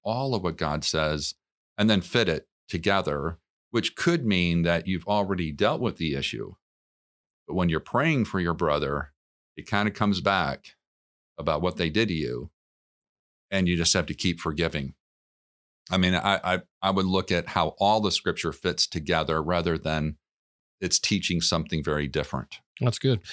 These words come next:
Speaker 2: Let's talk about how to navigate that because, you know, in counseling, we see issues like this quite frequently.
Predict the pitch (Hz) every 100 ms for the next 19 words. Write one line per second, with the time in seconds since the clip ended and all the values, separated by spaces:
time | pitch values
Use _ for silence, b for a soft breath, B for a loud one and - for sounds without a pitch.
0 | B 131 131 - 151 143 104 127 107 104
1 | 104 98 90 92 90 98 101 113 - 123
2 | 151 110 104 151 165 104 104 110 - 104
3 | 80 104 104 101 95 - 92 90 - -
4 | - - 117 - - 76